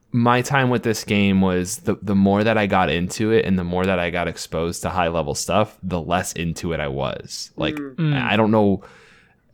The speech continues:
Speaker 1: It, I don't know why that is. Uh, I,
Speaker 3: Well, I
Speaker 1: maybe I
Speaker 3: think
Speaker 1: just get overstimulated over, and overwhelmed, but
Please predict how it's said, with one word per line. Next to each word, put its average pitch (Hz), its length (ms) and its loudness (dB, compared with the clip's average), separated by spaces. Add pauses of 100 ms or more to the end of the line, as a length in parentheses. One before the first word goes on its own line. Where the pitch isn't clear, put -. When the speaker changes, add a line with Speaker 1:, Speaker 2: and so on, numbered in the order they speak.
(320)
Speaker 1:
It, - 240 -4 (420)
I 107 60 4
don't 165 120 4
know 180 80 6
why 151 200 6
that 131 160 6
is. 82 640 2
Uh, 78 340 -4
I, - 60 -2
Speaker 3:
Well, 208 80 6
I 226 120 8
Speaker 1:
maybe 143 240 4
I 143 40 6
Speaker 3:
think 135 80 4
Speaker 1:
just 131 140 0
get 85 120 4
overstimulated 98 1040 2
over, 82 160 -2
and 87 120 -4
overwhelmed, 82 760 -4
but 73 280 -8